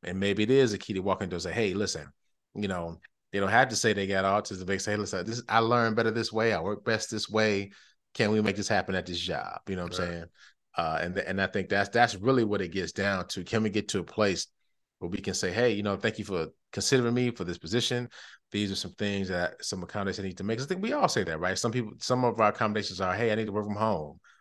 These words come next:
Speaker 1: or, "I need extra vacation days." You know, it's, it's, we all have accommodations, but it's like, these accommodations are looked down upon as if you can't do the job. Um, so that, that's kinda, that's the real discrimination of it all. Like, "Why are you
Speaker 2: Right.
Speaker 1: gonna stop me from doing this be-, just because I told you this thing about me?"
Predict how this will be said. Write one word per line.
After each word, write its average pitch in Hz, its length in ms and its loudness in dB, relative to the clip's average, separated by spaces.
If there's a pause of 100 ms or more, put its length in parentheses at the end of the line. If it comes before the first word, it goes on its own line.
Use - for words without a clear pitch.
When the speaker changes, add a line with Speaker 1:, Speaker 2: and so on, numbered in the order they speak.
(180)
Speaker 1:
or, 87 200 2
"I 92 60 0
need 101 160 2
extra 107 220 2
vacation 98 440 -2
days." 67 520 -8 (380)
You - 80 -8
know, 78 320 -4
it's, 73 440 -8
it's, 95 280 -4
we 98 200 -4
all 98 160 4
have 92 240 0
accommodations, 90 720 -6
but 90 140 -6
it's 85 140 -6
like, 82 240 -2
these 113 220 -2
accommodations 92 560 -6
are 87 80 0
looked 90 220 -6
down 92 240 -4
upon 80 460 -6 (320)
as 90 120 -8
if 85 80 -10
you 95 80 -6
can't 92 200 -2
do 87 80 -4
the 82 80 -6
job. 76 460 -2 (460)
Um, 73 200 -2
so - 120 -8
that, 92 260 0
that's 92 240 -4
kinda, 90 220 -2
that's 113 260 4
the 85 140 -8
real 82 640 -2 (460)
discrimination 87 760 -2
of 76 160 -8
it 80 60 -4
all. 73 260 -2
Like, 73 160 -4
"Why 76 200 -6
are 87 40 -2
you 90 60 -6
Speaker 2:
Right. 85 60 -8
Speaker 1:
gonna 82 120 -10
stop 101 380 2
me 85 80 -10
from 80 180 -14
doing 107 240 0
this 85 140 -4
be-, 90 100 -12
just 90 280 -6
because 95 200 -6
I 82 60 -6
told 92 260 -4
you 82 60 -8
this 80 100 -8
thing 78 220 -8
about 65 340 -6
me?" 64 180 -18